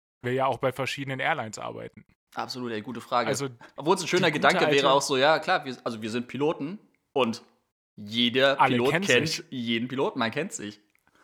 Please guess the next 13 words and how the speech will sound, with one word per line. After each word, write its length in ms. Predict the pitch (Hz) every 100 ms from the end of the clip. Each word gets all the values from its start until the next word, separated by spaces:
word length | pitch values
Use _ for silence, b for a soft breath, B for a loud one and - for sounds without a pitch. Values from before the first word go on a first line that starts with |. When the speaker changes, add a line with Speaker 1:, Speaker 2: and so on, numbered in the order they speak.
| b b b b b b -
Speaker 1:
Wobei 460 | 123 135 135 139 151
das 340 | 135 135 -
ja 260 | 127 123 117
häufig 360 | 143 - 127
genug 280 | - 131 131
auch 200 | - 120
so 180 | - 120
ist. 420 | 135 123 - - _ _ _ _ _ _ b b
Speaker 2:
Ja, 520 | 117 135 139 127 120
auch 280 | 117 110 -
geschuldet 360 | 127 - 123 110
der 100 | 110
Tatsache, 720 | - 117 - 110 110 107